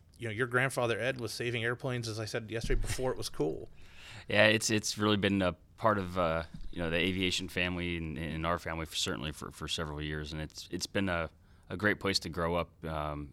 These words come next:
Speaker 2: and see it evolve and grow.
Speaker 1: Well, so you mentioned growing up around Plains of Fame. Um,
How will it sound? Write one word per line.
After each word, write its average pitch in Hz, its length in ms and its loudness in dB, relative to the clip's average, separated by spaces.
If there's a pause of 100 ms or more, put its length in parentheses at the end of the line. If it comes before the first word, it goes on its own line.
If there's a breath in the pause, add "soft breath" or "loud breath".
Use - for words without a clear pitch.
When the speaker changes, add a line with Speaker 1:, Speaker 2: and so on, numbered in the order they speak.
Speaker 2:
and 80 80 -6
see 85 480 0
it 82 140 -4
evolve 76 440 -4
and 71 140 -10
grow. 73 300 -8 (520 soft breath)
Speaker 1:
Well, 170 280 8
so 180 100 4
you 175 80 8
mentioned 175 480 0
growing 147 320 4
up 143 220 2
around 123 420 -2
Plains 131 320 -4
of 117 80 -8
Fame. 104 440 -4 (580 soft breath)
Um, 104 340 -2